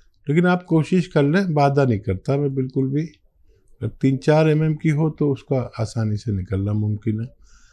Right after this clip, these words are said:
हालांकि किडनी में कितनी भी बड़ी पथरी हो तो वो निकलना आसान होता है। तो एक नुस्खा है, आप लिख लें, अ, जैतून का तेल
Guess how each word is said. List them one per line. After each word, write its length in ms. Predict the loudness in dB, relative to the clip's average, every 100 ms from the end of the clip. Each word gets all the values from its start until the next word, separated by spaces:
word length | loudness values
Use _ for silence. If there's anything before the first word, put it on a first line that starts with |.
| _ -20 _ 0
हालांकि 320 | 2 4 4
किडनी 500 | 2 4 4 6 6
में 180 | 8 6
कितनी 380 | 4 2 6 6
भी 180 | 6 6
बड़ी 180 | 6 6
पथरी 400 | 4 2 2 2
हो 220 | 2 0
तो 200 | 0 0
वो 180 | 0 0
निकलना 1000 | 0 2 0 0 -6 -14 -20 -6 -2
आसान 640 | -2 0 0 0 2 2 2
होता 440 | 0 -2 -4 -8
है। 80 | -10 -14 -20 -20 -20 -20 -20 _ _ -20 _ -12 -2
तो 420 | 2 2 0 -2 -2
एक 140 | -2 0
नुस्खा 480 | -2 0 0 2
है, 160 | 2 2
आप 220 | 0 -2 -4
लिख 220 | -4 -2
लें, 140 | -4 -4 -12 _ _ _ _ -20 _ _ -10 -2
अ, 360 | 2 2 0 -6 -20 _ _ _ _ -2
जैतून 680 | 4 4 4 2 4 4
का 220 | 2 2 0
तेल 540 | 0 4 4 4 -2